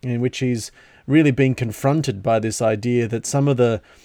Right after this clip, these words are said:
categories of what is in and out, what is right and wrong, that he's grown up with, are not as helpful in this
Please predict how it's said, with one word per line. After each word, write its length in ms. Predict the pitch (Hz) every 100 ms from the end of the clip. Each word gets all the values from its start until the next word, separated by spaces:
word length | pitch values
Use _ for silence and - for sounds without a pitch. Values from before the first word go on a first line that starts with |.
| _ _
categories 680 | - 135 151 131 113 101 98
of 200 | 123 104
what 120 | 127
is 280 | 120 110 - -
in 280 | 151 147
and 140 | 123 101
out, 380 | 135 135 135 -
what 180 | 123 117
is 140 | 101
right 320 | 117 135 135
and 200 | - 113
wrong, 420 | 120 139 117 110 123 _ _ -
that 140 | 127
he's 220 | 117 143
grown 240 | 131 123 135
up 180 | 180
with, 340 | 110 104 - - _ _ _ _ -
are 540 | 131 127 127 127 - _ -
not 300 | 151 156 151
as 140 | 135
helpful 580 | 143 156 - 120 92 95 -
in 220 | 131 120
this 180 | 123